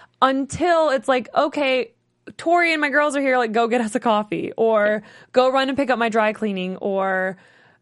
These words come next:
you know, "Go organize the closet now that we just finished, like, our next What Courtney Wore shoot. Like, go put all the clothes back.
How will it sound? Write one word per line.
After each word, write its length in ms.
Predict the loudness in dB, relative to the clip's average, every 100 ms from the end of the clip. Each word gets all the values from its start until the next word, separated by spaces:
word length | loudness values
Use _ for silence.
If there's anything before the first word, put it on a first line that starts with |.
| -6
you 140 | -2
know, 140 | 0
"Go 220 | 2 2 4
organize 540 | 0 0 0 0 -2
the 100 | -4
closet 800 | 0 2 2 0 0 2 0 -2
now 460 | -8 -2 0 2 2
that 260 | 2 0 0
we 100 | -2
just 200 | -4 -2
finished, 340 | -2 -2 -2
like, 180 | -2 2
our 100 | 0
next 340 | 0 -4 -4
What 160 | -2 -2
Courtney 300 | -2 -2 -2
Wore 280 | 0 0 0
shoot. 360 | -4 -6 -6
Like, 180 | -6 0
go 140 | 2 2
put 140 | 0
all 100 | -2
the 100 | -2
clothes 340 | -2 -2 -2 -2
back. 400 | -4 -4 -8